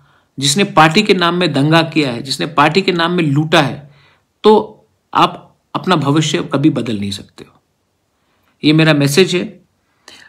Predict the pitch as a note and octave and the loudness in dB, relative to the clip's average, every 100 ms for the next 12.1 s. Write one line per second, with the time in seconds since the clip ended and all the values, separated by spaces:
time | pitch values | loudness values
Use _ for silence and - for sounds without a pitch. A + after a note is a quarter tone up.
0 | - B2+ B2+ B2 A#2+ B2 _ _ _ _ | -6 -2 -2 -2 -6 -12 _ _ _ _
1 | _ C#3+ D3 F3 E3+ D#3 D#3+ D#3+ E3+ D#3 | _ 0 2 2 2 0 0 0 2 2
2 | D3 - C#3+ D#3 F#3+ E3+ D#3+ F#3+ A#3+ - | 2 -2 0 2 0 -2 -4 -6 -6 -12
3 | _ _ _ - C3 D3+ D#3 - - _ | _ _ _ -12 -2 0 0 -6 -20 _
4 | - F3+ G#3+ F3+ - B2 - - - - | -2 -2 0 -2 -2 -4 -4 -8 -10 -10
5 | - _ _ _ _ _ _ C#3 C#3+ G#3+ | -20 _ _ _ _ _ _ -6 0 2
6 | A3 A#3 G#3+ D3+ D#3 A#2+ G2+ - _ _ | 4 2 2 -4 -4 -6 -6 -14 _ _
7 | _ - C#3+ F3+ F3+ C3 D#3 D#3+ F#3+ G3 | _ -4 -2 0 0 0 0 0 0 -2
8 | G3+ - - _ _ _ - C3+ D#3 D#3 | -2 -6 -14 _ _ _ -4 0 0 0
9 | C#3+ C#3 F3 E3 G3+ G#3+ G3 C#3 C3+ C3 | -4 -2 -2 -2 -2 -4 -4 -4 -4 -4
10 | C3 A#2 C#3 F3+ G3 G3+ G3+ - - - | -4 -4 -2 0 2 0 -2 -8 -16 -12
11 | - B2+ C#3+ C#3 A#2+ B2 C#3 G#2+ - - | -6 -2 0 -2 -4 -4 -4 -4 -8 -12
12 | - | -18